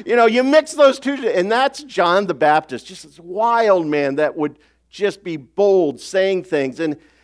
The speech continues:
and he had two things that he was doing. The, the first was his message. It says, "Going to everyone, repent, for the kingdom of God is at hand." We're, we're almost there. Just repent.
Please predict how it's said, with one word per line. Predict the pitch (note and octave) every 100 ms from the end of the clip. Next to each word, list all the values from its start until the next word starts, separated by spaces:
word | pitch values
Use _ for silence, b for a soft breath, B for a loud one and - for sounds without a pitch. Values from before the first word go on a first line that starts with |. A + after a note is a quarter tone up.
| b
and | - F#3
he | G3+
had | G3+ A3+ E3
two | - D#4
things | - D4+ D4
that | A3+ F3+
he | G#3
was | F#3+ C#3+
doing. | A2 G3 E3 D3
The, | D3+
the | - F3+ F3
first | E3+ C#4+ D#4 A3+
was | F#3
his | C#3+ B2+
message. | C3+ D#3 F#3 D#3+ C3 C3
It | C3+
says, | D3 C3+ - _ _ _ _ _ _
"Going | G#3+ A3 G#3 G3 - _ _ -
to | G3 E3+ _
everyone, | C4 C#4+ A3 D#3+ C3 A#2+
repent, | A2+ C#3 C3+ - - G#3+ B2 - _ _ _ -
for | E3
the | C#3+
kingdom | - G3 F#3+ E3
of | B2
God | B2 B2 A#2+
is | A2
at | A#2
hand." | G2+ A2 G#2 F#2 _
We're, | - G3+ -
we're | F3+ G3
almost | F#3 F#3+ F3 E3 -
there. | C3 F2+
Just | F3 G#3+ -
repent. | D3 C#3 - F3 C3